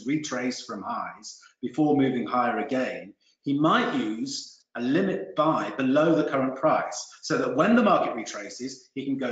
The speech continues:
long for the push higher. This is a useful technique if you can't watch the market twenty-four seven,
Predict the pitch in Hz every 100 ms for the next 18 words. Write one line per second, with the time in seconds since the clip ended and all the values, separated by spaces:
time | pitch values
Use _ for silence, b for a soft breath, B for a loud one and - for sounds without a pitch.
0 | 117 139 160 147 143 - 120 - 113 -
1 | 98 - - - _ _ _ _ - 165
2 | 190 185 196 226 - 220 214 - 170 120
3 | 117 131 - 147 160 131 139 - 151 131
4 | 117 127 - 120 104 - 151 - 107